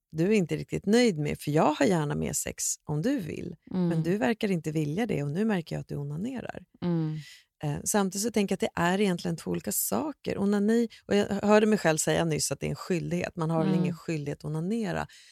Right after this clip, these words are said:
Speaker 1: men det är otroligt värdefullt. För att om man är,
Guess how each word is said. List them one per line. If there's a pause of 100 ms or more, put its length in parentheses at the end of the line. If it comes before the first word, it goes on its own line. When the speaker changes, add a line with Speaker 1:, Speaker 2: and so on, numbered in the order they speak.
(120)
Speaker 1:
men
det
är
otroligt
värdefullt. (380)
För
att (680)
om
man
är,